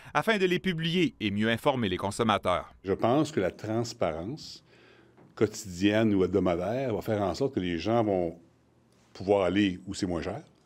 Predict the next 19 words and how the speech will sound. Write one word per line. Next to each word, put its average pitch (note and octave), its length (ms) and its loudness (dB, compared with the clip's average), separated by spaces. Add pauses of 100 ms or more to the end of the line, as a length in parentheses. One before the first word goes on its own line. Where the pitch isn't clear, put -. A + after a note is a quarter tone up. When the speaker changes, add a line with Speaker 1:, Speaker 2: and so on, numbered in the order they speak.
Speaker 2:
d'une F2 200 -8
part, A2+ 340 -6
et - 20 -6
d'autre G#2+ 220 2
part, B2+ 320 0
ben, F#2 100 -2
c'est - 160 -12
peut-être - 160 -8
avoir G2+ 260 4
un, F#2+ 120 0
un F#2+ 200 0
effet, G2 460 2
une G2 140 -8
pression F#2+ 400 -2
positive A2+ 640 -4
sur, - 220 -4
euh, E2+ 500 -2
l'écosystème E2+ 540 -6
aussi. - 260 -6